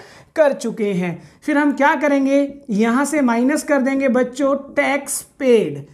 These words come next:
टैक्स पेड यहाँ से हम माइनस करेंगे। जैसे ही आप टैक्स पेड यहाँ से माइनस करोगे तो आपका निकल के आएगा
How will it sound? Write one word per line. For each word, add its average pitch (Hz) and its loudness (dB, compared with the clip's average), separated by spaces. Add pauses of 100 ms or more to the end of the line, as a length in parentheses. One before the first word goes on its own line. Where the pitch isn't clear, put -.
(340)
टैक्स 277 -2
पेड 285 2
यहाँ 254 2
से 262 -2
हम 247 0
माइनस 220 0
करेंगे। 254 0
जैसे 226 -2
ही 294 0
आप 247 2
टैक्स 240 -6
पेड 226 -4
यहाँ 214 -2
से 220 -6
माइनस 202 -4
करोगे 240 2 (480)
तो 302 2
आपका 247 0
निकल 240 -2
के 262 -2
आएगा 220 0